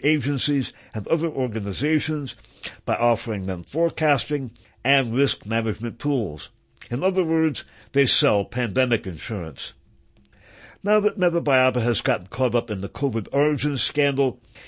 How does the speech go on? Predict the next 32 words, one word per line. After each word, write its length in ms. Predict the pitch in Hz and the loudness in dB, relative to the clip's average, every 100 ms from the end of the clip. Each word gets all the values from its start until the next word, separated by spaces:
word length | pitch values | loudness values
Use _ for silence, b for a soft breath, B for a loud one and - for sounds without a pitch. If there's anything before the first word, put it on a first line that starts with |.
| B | B
its 200 | 151 - | -2 -2
original 560 | 147 147 214 196 196 185 | -2 0 0 0 0 0
investors, 800 | 143 135 117 139 - - 69 - - | 0 0 2 2 0 -10 -14 -16 -4
Eric 260 | 120 131 131 _ _ | 2 2 0 _ _
Schmidt 460 | - - - 151 147 | -16 -12 -2 -2 -2
of 200 | 120 107 | -4 -2
Google, 420 | 156 156 156 143 - B B B | 2 4 4 2 -2 B B B
Jeffrey 400 | 117 120 117 98 | 2 2 0 -2
Skoll 600 | - - 170 151 143 135 | -2 2 2 4 4 2
of 200 | 107 78 | -2 -4
eBay, 600 | 151 147 104 87 85 95 - B B B | -8 -4 0 2 2 0 -6 B B B
Rajiv 600 | 104 117 90 123 123 117 - | 0 0 0 0 0 0 -6
Shah 460 | - - 156 143 143 | -8 0 2 4 2
of 140 | 131 107 | -2 -2
the 80 | |
Rockefeller 560 | 120 139 135 135 139 139 | 0 0 -2 -2 -2 -2
Foundation, 720 | - 135 120 127 123 143 127 - B B | -2 -2 0 0 0 -4 -8 -10 B B
formerly 360 | - 147 147 131 | -2 0 2 0
U 360 | 110 139 135 | 2 2 4
S 180 | 120 113 - | 4 2 0
A 160 | 120 117 | 0 2
I 140 | 110 | 0
D 180 | 98 127 | 0 -2
director 460 | 117 120 127 - 135 | -2 0 0 0 -6
for 140 | 113 | -6
the 100 | 87 | -8
Bill 300 | 71 110 107 | -2 0 0
and 100 | 95 | -2
Melinda 340 | 95 101 95 | -2 -4 -4
Gates 320 | 95 139 151 - | -4 -2 -2 -4
Foundation, 720 | 135 127 123 131 123 139 120 B B B B | -4 -2 0 0 0 -4 -8 B B B B
chipped 400 | - - 202 - | -4 2 2 2